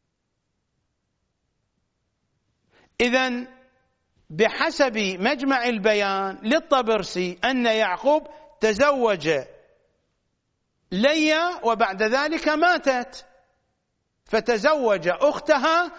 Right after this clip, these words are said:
من بعدها. هذا الكلام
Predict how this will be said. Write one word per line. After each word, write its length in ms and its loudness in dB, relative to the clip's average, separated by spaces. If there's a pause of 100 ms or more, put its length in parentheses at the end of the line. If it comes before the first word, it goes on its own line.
(140)
من 220 0
بعدها. 580 -4 (1800)
هذا 500 0
الكلام 680 -2